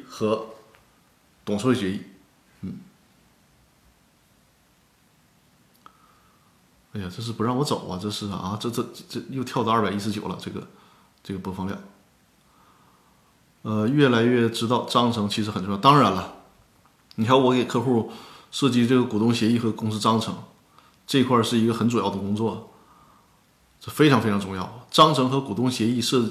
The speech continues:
设计好的话，那就避免了以后很多的麻烦事儿。你像很多的公司陷入僵局，股东之间产生争议和纠纷，就是因为当初这个章程和股东协议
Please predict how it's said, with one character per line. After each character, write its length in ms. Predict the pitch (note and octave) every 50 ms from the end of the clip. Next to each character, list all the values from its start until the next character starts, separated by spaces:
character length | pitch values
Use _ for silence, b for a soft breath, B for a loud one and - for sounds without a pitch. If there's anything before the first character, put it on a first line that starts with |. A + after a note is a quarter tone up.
| - -
设 180 | - - D3+ B2
计 100 | B2 B2
好 220 | - - - -
的 80 | - F#2+
话， 240 | G2 B2 A#2 - B B B B B B B B B B _ _
那 100 | B2+ B2
就 120 | A#2 A#2+
避 240 | A2 - - D3+ C3
免 180 | A#2+ G#2+ F#2
了 80 | G2+ G#2+ G#2+ A2 - - - -
以 120 | - G#2+ G#2
后 120 | - C3 B2+
很 260 | B2 - G#2+ F#2+ F#2
多 160 | G#2 G#2+ A#2
的 60 | C3+
麻 160 | B2+ F#2+ E2
烦 80 | F2 F#2
事 120 | F2+ -
儿。 100 | - - - b b b b b b -
你 60 | A2
像 140 | B2+ C3+ C3+
很 160 | C3 - G#2
多 120 | A2+ C#3+ D3+
的 80 | C#3+
公 120 | C#3+ C3+ A#2
司 100 | B2+ B2
陷 140 | - C3+
入 80 | B2+ A#2+
僵 200 | A2 B2 A#2 A#2
局， 200 | A2+ G2 F#2+ G2 G2 -
股 80 | - G#2+
东 160 | G#2 A#2 A#2+
之 140 | A#2+ B2 A2+
间 140 | A#2 A#2
产 180 | A2+ - A2+ G2
生 100 | G#2+ G#2+
争 180 | G2+ A2+ A2 A#2
议 80 | A#2+ A2
和 80 | A2 G#2
纠 160 | - A#2 G#2+
纷， 180 | G2+ G#2+ G2+
就 160 | G2+ G2 F#3 F3
是 100 | F3 A2+
因 80 | A2 G#2+
为 60 | G#2
当 180 | G#2+ G#2+ G#2+ G#2+
初 120 | - G#2+
这 140 | G2 G#2+ G#2
个 180 | G#2 G2+ G2 B B B B B B B B
章 240 | - - B2 A#2+ A#2+
程 180 | A#2 G2+ F#2 F#2 G#2+ b b b b b _
和 120 | - A2
股 140 | G#2+ G#2+ A2
东 140 | G2 G2 -
协 120 | - -
议 220 | F#2+ G#2 G#2+ G2+